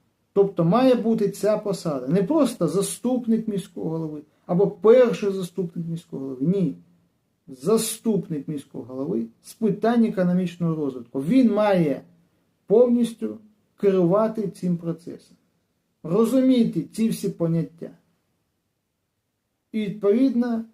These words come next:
нести відповідальність і володіти всіми питаннями, які стосуються економічного розвитку на відповідній території.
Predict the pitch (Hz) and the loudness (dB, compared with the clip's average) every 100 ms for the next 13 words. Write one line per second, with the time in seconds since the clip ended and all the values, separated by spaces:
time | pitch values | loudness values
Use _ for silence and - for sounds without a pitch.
0 | _ _ _ _ 160 185 240 233 - 175 | _ _ _ _ 2 4 4 2 0 0
1 | 170 170 160 143 135 175 226 240 156 131 | 0 -2 -6 -6 -4 -2 0 0 -2 -4
2 | _ _ _ _ _ _ _ _ 196 165 | _ _ _ _ _ _ _ _ -2 2
3 | 196 208 180 220 175 165 - - 226 247 | 2 2 2 0 -2 -6 -6 -4 0 0
4 | - 190 - 180 156 143 139 165 - 135 | 0 0 0 0 0 -2 -4 -8 -10 -18
5 | - - 110 180 165 - _ _ - 202 | -12 -8 -6 -6 -12 -16 _ _ -6 -4
6 | 165 208 214 220 240 226 185 175 190 220 | 0 -2 2 2 2 0 0 2 2 2
7 | 208 202 - 170 185 185 175 170 170 165 | 0 -4 -2 0 2 0 -2 -2 0 0
8 | 151 139 - - | -4 -12 -14 -20